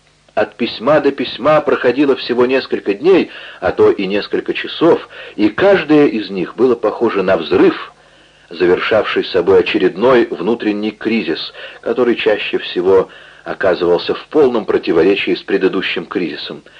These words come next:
Кризис религиозный, потому что непосредственно перед тем я набрасывался, очертя голову, то на Евангелие, то на Ветхий Завет, то на позитивизм Конта.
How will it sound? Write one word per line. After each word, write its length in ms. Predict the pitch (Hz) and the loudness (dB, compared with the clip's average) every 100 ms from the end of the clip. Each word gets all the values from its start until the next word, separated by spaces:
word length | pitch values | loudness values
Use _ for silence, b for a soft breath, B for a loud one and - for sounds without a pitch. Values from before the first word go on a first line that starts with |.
| B B | B B
Кризис 500 | - 160 147 - - B B | 2 4 2 -2 -10 B B
религиозный, 800 | 110 131 123 123 120 82 76 78 | 2 2 4 4 4 4 0 -10
потому 320 | - 90 85 | -4 -4 -2
что 180 | - 92 | -4 -4
непосредственно 840 | 90 85 - 95 98 - 95 92 | -2 -2 -2 2 0 0 -6 -6
перед 300 | 90 98 95 | -2 -2 -2
тем 200 | - 104 | 0 0
я 160 | 92 95 | 4 2
набрасывался, 720 | 92 85 101 - 101 98 - | 2 2 0 0 0 0 2
очертя 400 | 98 104 - 110 | 0 0 0 0
голову, 460 | 95 101 147 147 139 | 2 4 4 4 2
то 220 | - 107 | 2 0
на 100 | 110 | 2
Евангелие, 760 | 107 101 117 143 147 143 143 143 | 0 2 2 2 0 2 4 4
то 160 | 117 | 2
на 120 | 104 | 2
Ветхий 380 | 98 98 - 101 | 2 0 -2 -6
Завет, 520 | 85 95 104 151 160 - B B B | 2 2 4 4 2 -10 B B B
то 380 | - 127 151 139 | 2 4 6 4
на 160 | 107 123 | 0 -4
позитивизм 720 | 120 110 110 104 98 101 104 | 0 -2 -2 -4 -4 -4 -6
Конта. 520 | 92 - 85 73 - | -6 -2 -2 -4 -16